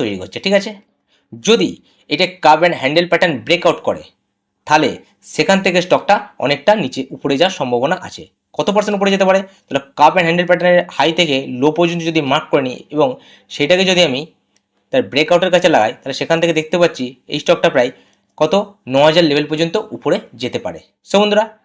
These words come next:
এই স্টকটাকে আপনারা আপনাদের ওয়াচ লিস্টে রাখতে পারেন। কেমন? আমাদের লিস্টে আছে দ্বিতীয় স্টকটির নাম হচ্ছে এমফ্যাসিস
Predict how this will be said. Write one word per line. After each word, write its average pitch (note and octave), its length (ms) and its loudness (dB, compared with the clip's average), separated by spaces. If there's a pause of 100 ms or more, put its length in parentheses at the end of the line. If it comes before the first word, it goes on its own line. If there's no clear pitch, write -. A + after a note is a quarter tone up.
(120)
এই D#3+ 80 2
স্টকটাকে F3 340 0 (140)
আপনারা D3 280 2
আপনাদের B2+ 260 -2 (200)
ওয়াচ A#2+ 220 -2
লিস্টে A3 200 -6 (220)
রাখতে - 240 -6
পারেন। F2 220 -10
কেমন? G3 200 2 (1000)
আমাদের E3+ 340 -2
লিস্টে E3 260 -4
আছে A#2+ 140 -4 (220)
দ্বিতীয় D#3+ 280 -4
স্টকটির C#3+ 340 -2
নাম B2+ 140 -2
হচ্ছে C3+ 160 -8 (260)
এমফ্যাসিস E3+ 420 -8